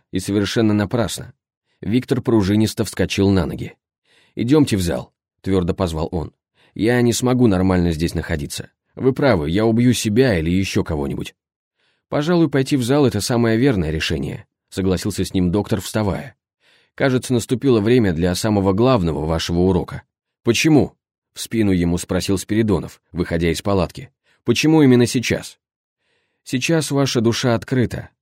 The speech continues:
по-доброму объяснил Фудзиюки. «Раньше мое обучение проходило через ваш разум, не задевая вашу личность.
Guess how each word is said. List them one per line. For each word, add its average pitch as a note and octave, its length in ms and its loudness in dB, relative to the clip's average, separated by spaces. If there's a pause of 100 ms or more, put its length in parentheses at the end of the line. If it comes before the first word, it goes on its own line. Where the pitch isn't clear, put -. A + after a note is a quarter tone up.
(160)
по-доброму F2+ 540 2
объяснил E2 360 -2
Фудзиюки. D#2 680 -6 (520)
«Раньше C#3+ 420 2
мое C3 240 4
обучение G#2 600 2
проходило G2 540 -2
через G2+ 280 -2
ваш G#2 260 -2
разум, G#2 440 -4 (160)
не G2 120 0
задевая G2 500 2
вашу G2 280 -2
личность. - 520 -6